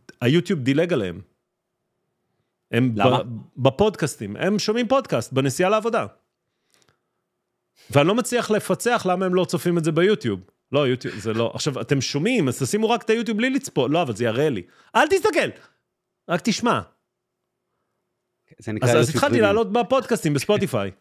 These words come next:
Speaker 2: <laughs> כן. כן.
Speaker 1: קטע.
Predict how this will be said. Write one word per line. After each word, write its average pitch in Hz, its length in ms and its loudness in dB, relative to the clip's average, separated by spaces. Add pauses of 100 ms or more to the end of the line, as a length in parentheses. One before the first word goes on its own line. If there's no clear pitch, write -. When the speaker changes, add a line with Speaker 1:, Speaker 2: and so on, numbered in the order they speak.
(300)
Speaker 2:
<laughs> - 460 -20
כן. 117 100 -16 (2000)
כן. - 120 -6 (920)
Speaker 1:
קטע. 151 220 -2